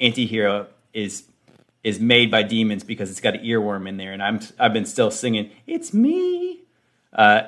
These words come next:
every so often. And I, and I, and I hate, I hate that I do that. But they got me. They got me. Um, but as I was looking into it, I was looking more into the, um, the whole Doctor Strange angle with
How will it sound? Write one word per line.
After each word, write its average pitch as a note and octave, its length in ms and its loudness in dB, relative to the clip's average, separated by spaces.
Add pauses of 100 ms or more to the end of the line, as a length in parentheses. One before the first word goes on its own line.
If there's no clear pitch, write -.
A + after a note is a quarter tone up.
every C3 220 4
so B2+ 220 4
often. A2 480 4
And G2+ 120 -6
I, G2 260 -4 (280)
and G#2 160 -4
I, G#2 200 2 (380)
and A2 140 -4
I G2 80 0
hate, G#2+ 400 -2
I A2 100 2
hate G2+ 220 -2
that F#2 100 -8
I E2+ 100 -4
do E2 160 -14
that. D2 340 -10 (1700)
But G2+ 140 0
they A#2+ 100 6
got C#3+ 300 6
me. A#2+ 200 -2 (440)
They G#2+ 100 -2
got A#2+ 260 6
me. F#2+ 240 -8 (300)
Um, A#2+ 460 4 (1160)
but C3 120 6
as D3 160 8
I E3 80 8
was D3 160 6
looking D#3 240 6
into F3 300 4
it, B2+ 80 8
I B2 80 8
was A2+ 120 0
looking C3 320 0
more C3 220 2
into B2+ 240 0
the, A#2 240 0
um, G#2 320 -6 (260)
the B2 140 4
whole B2+ 320 10
Doctor A#2 340 4
Strange D#3 500 2
angle A2 480 0
with G2+ 200 -4